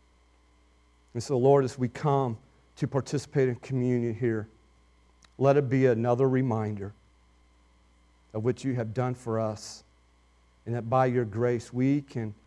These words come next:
resolve to honor you in Babylon. We pray these things in your name. Amen.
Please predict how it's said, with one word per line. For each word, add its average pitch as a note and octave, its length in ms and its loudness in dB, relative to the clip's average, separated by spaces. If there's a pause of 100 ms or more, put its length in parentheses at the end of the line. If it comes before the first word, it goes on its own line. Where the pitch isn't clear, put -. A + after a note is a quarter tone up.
(340)
resolve A#2+ 640 0
to C3 100 -10 (100)
honor A2 440 -4 (260)
you G2+ 380 -2 (1200)
in G2 100 -8
Babylon. F2+ 380 -10 (1300)
We G#2+ 60 -6
pray A#2 280 -4
these G#2 300 -6
things A2 400 -8
in G2 100 -10
your G#2 160 -6
name. F2+ 300 -8 (760)
Amen. F#2+ 380 -8